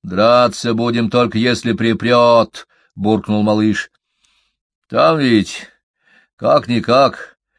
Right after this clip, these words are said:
сам Махал», — в некотором замешательстве пробормотал Торин. «Надеюсь, у него достанет ума остаться в стороне», — ехидно заметил Саруман.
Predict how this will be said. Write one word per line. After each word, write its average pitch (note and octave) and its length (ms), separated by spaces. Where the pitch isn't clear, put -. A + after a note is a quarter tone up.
сам C3 380
Махал», — A#2 720
в F2 120
некотором F#2+ 360
замешательстве G2 960
пробормотал F#2 640
Торин. F#2 460
«Надеюсь, D#3+ 840
у A2+ 60
него A2 260
достанет A#2+ 680
ума C3 340
остаться G#2 560
в E2 80
стороне», — F#2+ 760
ехидно F2+ 640
заметил F#2+ 400
Саруман. G2 640